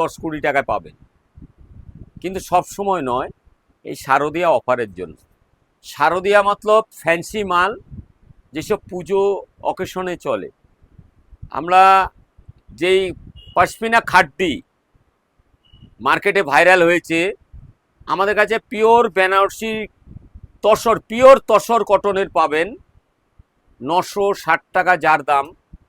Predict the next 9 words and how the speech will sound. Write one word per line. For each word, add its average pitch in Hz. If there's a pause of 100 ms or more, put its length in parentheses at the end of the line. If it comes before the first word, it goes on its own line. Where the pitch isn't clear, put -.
(240)
আমাদেরকে 170
পাবেন 170 (120)
আটশো -
আশি 151
টাকায়। 101 (540)
এক 151
পিস 180
দেখি 160
তো। 185